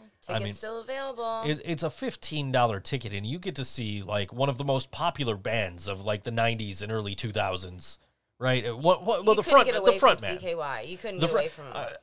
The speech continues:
Speaker 1: like, I never got into C K Y myself,
Speaker 2: Yeah.
Speaker 1: but I would go, like, I couldn't go anywhere without seeing that logo.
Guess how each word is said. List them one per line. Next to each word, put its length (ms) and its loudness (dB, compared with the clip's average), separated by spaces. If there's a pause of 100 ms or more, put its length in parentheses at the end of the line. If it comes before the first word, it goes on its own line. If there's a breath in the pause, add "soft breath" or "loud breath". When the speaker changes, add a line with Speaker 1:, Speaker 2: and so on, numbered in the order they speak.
(100)
Speaker 1:
like, 260 6 (640)
I 200 4
never 200 4
got 140 8
into 160 2
C 180 -4
K 180 -2
Y 200 4
myself, 640 0 (240)
Speaker 2:
Yeah. 280 -14
Speaker 1:
but 300 6
I 160 4
would 240 0
go, 440 4 (340)
like, 420 -2 (560)
I 100 2
couldn't 220 6
go 240 8
anywhere 480 4
without 300 2
seeing 200 2
that 160 4
logo. 560 2